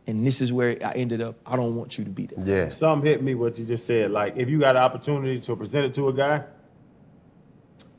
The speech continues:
Speaker 3: it's a saying I say to my business partners, my manager, Johnny Williams, my attorney, my dudes. Home runs,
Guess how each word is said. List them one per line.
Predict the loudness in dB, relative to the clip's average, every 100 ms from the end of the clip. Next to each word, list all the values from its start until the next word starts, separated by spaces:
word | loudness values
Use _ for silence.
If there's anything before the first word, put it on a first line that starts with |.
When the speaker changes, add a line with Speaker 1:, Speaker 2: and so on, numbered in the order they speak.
| _ -8
Speaker 3:
it's | -6
a | -2
saying | 2 2 4 0
I | 0
say | -2 -2
to |
my | 0 0
business | 0 -2 -2 -4
partners, | 2 2 2 -4 -8 -14 _ _ _
my | -2 0 0
manager, | 0 0 -2 -2 -4 -6 -14 -20 -20 -8
Johnny | 2 2 2
Williams, | 0 0 0
my | 0 0
attorney, | 0 -2 0 0 -2
my | 0 0
dudes. | 0 -2 -2 -6 -14 _ _ _ _ _ _ _ _ _ -8
Home | 2 4 4 4
runs, | 2 2 -2 -6 -14